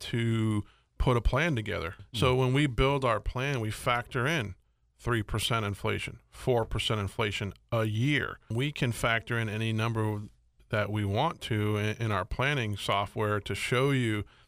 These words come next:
Speaker 1: how is inflation going to impact your retirement, your cash flow over the long haul. So we're looking at ten, twenty, thirty years when we're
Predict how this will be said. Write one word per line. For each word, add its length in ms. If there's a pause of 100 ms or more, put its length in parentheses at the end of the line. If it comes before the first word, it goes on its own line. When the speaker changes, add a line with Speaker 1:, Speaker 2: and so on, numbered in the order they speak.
(100)
Speaker 1:
how 260
is 100
inflation 600
going 300
to 160 (100)
impact 680 (440)
your 320
retirement, 880
your 300
cash 380
flow 380 (160)
over 200
the 80
long 300
haul. 320 (280)
So 140
we're 100
looking 260
at 180
ten, 300
twenty, 340
thirty 320
years 400
when 120
we're 80